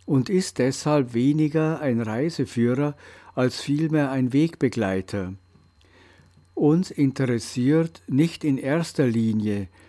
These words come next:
wer welchen Stein behauen hat, sondern es gilt, die Heiligkeit der Orte zu erspüren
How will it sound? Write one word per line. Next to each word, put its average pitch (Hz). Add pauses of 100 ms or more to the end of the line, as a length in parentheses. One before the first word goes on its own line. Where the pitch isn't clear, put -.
(280)
wer 127
welchen 120
Stein 135
behauen 107
hat, 131
sondern 151
es 131
gilt, 139 (380)
die 120
Heiligkeit 135
der 117
Orte 127
zu 139
erspüren 120